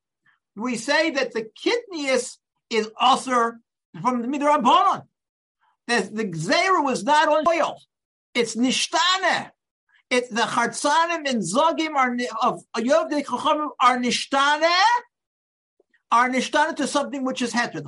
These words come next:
Some Sefer Paskins that way, the Mishkas Yaakov Paskins that, the Shus Yaakov pa-, Paskins that way. It's either that, you know, they say, well, the Yain might be conti-, contained. It's, it's a Bria Chadosha. It's a Bria Chadosha.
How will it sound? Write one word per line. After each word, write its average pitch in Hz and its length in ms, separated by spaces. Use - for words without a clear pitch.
Some 160 180
Sefer 320 360
Paskins 269 460
that 254 220
way, 247 400
the 202 420
Mishkas 185 360
Yaakov 330 360
Paskins 277 420
that, 247 220
the 233 240
Shus 311 280
Yaakov 302 360
pa-, 285 260
Paskins 277 400
that 254 180
way. 254 320
It's 226 300
either 247 300
that, 214 220
you 220 160
know, 214 60
they 208 100
say, 254 220
well, 208 260
the 190 80
Yain 240 380
might 214 180
be 202 160
conti-, 185 460
contained. 262 360
It's, - 280
it's 226 160
a 233 40
Bria 320 260
Chadosha. 359 680
It's 262 260
a 254 120
Bria 339 320
Chadosha. 330 640